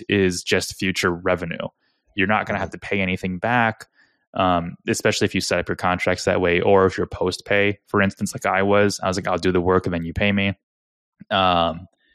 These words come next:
Speaker 1: and it was, it's very, S E O is a very low risk service if you're not engaging in, like, black hat tactics and things like that.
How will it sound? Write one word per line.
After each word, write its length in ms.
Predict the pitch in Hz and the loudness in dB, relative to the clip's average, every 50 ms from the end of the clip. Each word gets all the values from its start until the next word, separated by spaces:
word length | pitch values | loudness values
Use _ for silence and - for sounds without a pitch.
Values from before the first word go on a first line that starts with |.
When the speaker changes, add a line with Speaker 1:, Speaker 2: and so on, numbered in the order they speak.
| _ _ _ _ _ _ - | _ _ _ _ _ _ -2
Speaker 1:
and 460 | 107 101 101 98 98 92 92 87 - - | 0 0 2 2 0 0 -2 -4 -6 -4
it 60 | 120 | -2
was, 160 | 110 110 107 107 | -2 0 -2 -2
it's 240 | 113 - 123 107 | -2 -4 -6 -4
very, 480 | 117 117 135 135 139 135 120 107 - - _ _ | -2 2 2 4 4 4 2 0 -2 -4 _ _
S 200 | - 131 135 - | 0 0 2 2
E 80 | 131 123 | 2 2
O 20 | 120 | 2
is 100 | 113 107 | 2 4
a 20 | |
very 140 | 104 110 104 | 4 4 4
low 240 | 92 92 92 92 90 | 4 4 4 4 4
risk 460 | 87 85 85 82 85 - - - - - | 4 4 2 0 -2 -4 -8 -12 -14 -14
service 580 | - - - 90 85 78 - - - - - - | -10 -6 -2 -2 -2 -2 -4 -6 -6 -6 -6 -6
if 100 | 90 - | -4 -2
you're 100 | - 98 | 0 0
not 220 | 98 101 95 95 - | 0 0 0 -2 -2
engaging 460 | 92 90 85 - 92 85 90 87 85 | -4 -6 -4 -6 -6 -4 -6 -6 -8
in, 80 | 82 | -8
like, 180 | 82 82 - - | -8 -10 -8 -6
black 280 | - 92 85 85 - - | -6 -6 -4 -6 -8 -6
hat 260 | 92 87 - - - | -6 -6 -6 -6 -4
tactics 520 | - 87 80 80 - - 90 87 - - | -4 -4 -4 -6 -6 -8 -8 -6 -6 -6
and 120 | 90 82 - | -8 -8 -6
things 160 | 92 82 - | -6 -6 -6
like 160 | 90 87 - | -6 -6 -4
that. 260 | - 95 95 - - | -2 -2 -2 -2 -4